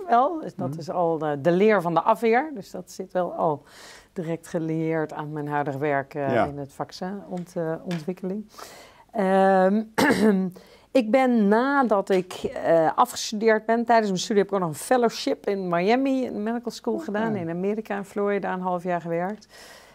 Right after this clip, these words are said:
Speaker 1: Ehm, en toen ik terugkwam, dacht ik, "Wat ga ik doen?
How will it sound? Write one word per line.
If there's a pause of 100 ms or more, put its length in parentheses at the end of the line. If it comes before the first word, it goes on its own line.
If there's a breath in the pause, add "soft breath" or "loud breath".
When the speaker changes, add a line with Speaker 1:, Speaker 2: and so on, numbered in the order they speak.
(240 loud breath)
Speaker 1:
Ehm,
en
toen
ik
terugkwam,
dacht
ik,
"Wat
ga
ik
doen?